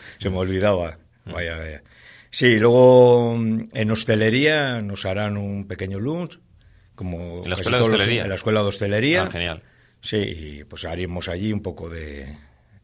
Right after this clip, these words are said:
Speaker 1: comida, digamos, un lunch de hermandad, pues allí, pues, para hablar un poquitillo,
Speaker 2: Sí.
Speaker 1: reírnos de las anécdotas
Speaker 2: Sí, de las
Speaker 1: y todo
Speaker 2: caídas y de
Speaker 1: las
Speaker 2: las
Speaker 1: caídas,
Speaker 2: tropiezos, sí.
Speaker 1: de las no lesiones y todo eso.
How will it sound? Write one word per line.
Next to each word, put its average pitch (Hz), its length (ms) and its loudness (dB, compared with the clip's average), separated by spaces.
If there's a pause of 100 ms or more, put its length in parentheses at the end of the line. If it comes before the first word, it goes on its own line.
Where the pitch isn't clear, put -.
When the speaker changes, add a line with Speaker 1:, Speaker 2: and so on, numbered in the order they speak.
(180)
Speaker 1:
comida, 92 460 -8
digamos, 90 680 -10
un 95 180 -10
lunch 92 160 -12
de 87 100 -10
hermandad, 98 680 -6 (580)
pues - 140 -14
allí, 82 200 -6
pues, 85 180 -16
para - 260 -14
hablar 90 240 -4
un 78 80 -10
poquitillo, 98 640 -2
Speaker 2:
Sí. 90 40 0
Speaker 1:
reírnos 101 560 2
de 92 480 -4
las 92 200 -2
anécdotas 101 680 -2
Speaker 2:
Sí, 92 180 -8
de 78 80 -8
las 80 120 -8
Speaker 1:
y - 40 -20
todo 82 100 -4
Speaker 2:
caídas 98 280 -4
y - 40 -8
de 85 40 -6
Speaker 1:
las 87 80 -4
Speaker 2:
las 107 160 4
Speaker 1:
caídas, 110 520 4
Speaker 2:
tropiezos, 104 360 -6
sí. - 60 -12
Speaker 1:
de 104 100 6
las 104 160 4
no 110 140 6
lesiones 117 720 8
y 98 200 -8
todo 82 220 -6
eso. - 220 -12